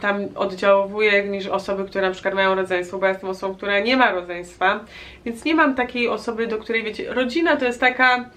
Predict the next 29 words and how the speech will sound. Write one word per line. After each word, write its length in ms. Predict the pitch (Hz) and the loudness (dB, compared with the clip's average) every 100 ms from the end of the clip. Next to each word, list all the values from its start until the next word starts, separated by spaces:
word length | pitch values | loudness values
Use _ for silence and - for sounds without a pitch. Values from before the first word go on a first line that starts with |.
| - - - - - - - | -20 -20 -20 -20 -20 -20 -8
e, 80 | - 208 214 208 202 202 196 - | -2 2 4 4 2 0 -2 -2
taka, 260 | 233 233 240 | 0 0 0
czyli, 160 | 247 | 2
no 160 | 262 285 | 2 2
oczywiście 300 | 247 302 294 | 2 2 6
nie 160 | 294 247 | 8 6
zawsze, 440 | 240 196 - 180 | 2 0 -2 -4
ale 140 | 208 | -2
najczęściej, 540 | 240 247 269 262 240 240 202 | -2 -4 -6 -6 -8 -8 -6
jeżeli 280 | 214 233 233 | -2 0 0
chodzi 240 | 220 233 | -2 -4
o 240 | 226 208 214 | -6 -6 -4
rodzeństwo, 880 | 214 214 240 226 - - 190 208 - 190 | -4 0 0 -2 -4 4 4 4 0 -12
przynajmniej, 480 | - 196 190 190 226 | -4 -2 0 -2 -2
no 120 | 226 | -4
wydaje 300 | 214 214 185 | -2 2 2
mi 80 | 180 | 0
się, 120 | 180 | -6
że 100 | 180 | -6
częściej 440 | 185 180 175 185 | -4 -6 -4 -6
tak 220 | - 170 | -2 -2
jest, 200 | 170 185 | -2 -4
że 200 | 196 208 | -4 -4
jednak 320 | 226 233 233 226 | -2 0 -2 -2
to 180 | 247 240 | -2 -2
są 220 | 240 220 | -2 -2
takie 280 | 214 196 196 | -4 -6 -8
osoby, 300 | 196 202 202 | -8 -8 -10
której 400 | - 202 202 | -6 -2 -2